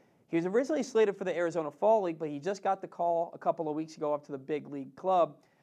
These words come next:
Uh, in your article, you mentioned that Brandon Hyde compared him to A J Pollock, who is a former All-Star who has also been injury plagued. Uh, what are you seeing from Austin Hayes? Is this the center fielder of the future? Uh, and is this basically an audition for next season?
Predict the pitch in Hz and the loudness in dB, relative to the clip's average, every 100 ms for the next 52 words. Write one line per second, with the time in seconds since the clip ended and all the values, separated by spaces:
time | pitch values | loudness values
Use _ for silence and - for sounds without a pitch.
0 | _ - 156 156 202 196 180 196 196 175 | _ -2 -2 -2 -2 -2 0 0 -2 -4
1 | 160 165 160 160 143 165 156 151 170 170 | -6 -6 -8 -10 -6 -6 -6 -4 -4 -4
2 | 143 160 147 151 147 156 131 143 135 131 | -8 -8 -8 -8 -12 -12 -8 -8 -8 -6
3 | 190 196 170 165 151 143 139 175 151 139 | -2 0 0 -4 -8 -8 -8 -6 -6 -4
4 | 151 151 - 143 139 147 135 - 190 233 | -4 -4 -4 -4 -4 -10 -10 2 4 4
5 | 196 165 160 143 143 143 131 127 - 180 | 0 -2 -8 -10 -12 -10 -12 -14 -2 2
6 | 175 135 135 _ _ _ _ _ - 156 | 2 0 -10 _ _ _ _ _ -2 0
7 | 165 240 269 262 254 247 220 208 196 185 | 4 4 4 -4 -4 -4 -4 -6 -2 -2
8 | 185 175 165 185 202 196 151 165 175 160 | -2 -8 -8 -2 -2 -2 -6 -8 -8 -10
9 | - 170 156 170 160 151 139 139 _ 208 | -10 -10 -8 -6 -2 -4 -4 -10 _ -8
10 | 208 - 208 196 - _ _ _ - 156 | -4 0 0 -2 -10 _ _ _ 0 0
11 | 151 156 156 196 190 185 180 170 156 160 | 0 -2 -2 -2 -2 -4 -4 -6 0 0
12 | 151 170 170 139 151 143 139 - 175 - | 0 -4 -4 -8 -8 -8 -8 -6 -6 -10